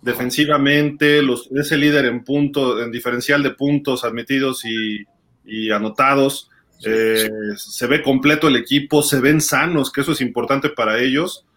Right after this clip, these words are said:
Speaker 2: Ajá.
Speaker 1: Eh, sabemos del talento. Eh, ¿qué defensiva te gusta más? Y es lo que le pregunté a Dani. A, a Jerry no le pregunto porque sé que va a decir Dallas, <laughs> pero, pero entre San Francisco y, y Dallas,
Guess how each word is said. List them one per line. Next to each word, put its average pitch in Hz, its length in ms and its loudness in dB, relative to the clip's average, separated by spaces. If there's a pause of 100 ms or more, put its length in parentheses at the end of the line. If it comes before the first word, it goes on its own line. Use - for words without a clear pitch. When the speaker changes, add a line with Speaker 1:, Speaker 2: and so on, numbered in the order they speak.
(180)
Speaker 2:
Ajá. 110 200 -8
Speaker 1:
Eh, 110 240 -2 (400)
sabemos 135 340 2
del 127 140 2
talento. 135 600 2 (400)
Eh, 120 540 0
¿qué 185 140 2
defensiva 208 760 2
te 165 80 2
gusta 170 360 -2
más? 160 300 2
Y 165 40 0
es 170 60 2
lo 175 120 0
que 170 80 -2
le 127 120 0
pregunté 123 440 -2
a 147 80 4
Dani. 156 460 0 (300)
A, 139 100 0
a 151 180 0
Jerry 247 240 2
no 196 120 4
le 180 80 4
pregunto 208 320 0
porque 127 140 -6
sé 147 100 -4
que 143 80 -6
va 135 60 0
a - 20 0
decir 147 260 -2
Dallas, 175 420 -2
<laughs> - 40 -20
pero, - 420 -2 (1120)
pero 135 340 4
entre 143 220 0
San 147 240 0
Francisco 185 800 0
y, 131 360 -2
y 131 160 -4
Dallas, 180 720 -4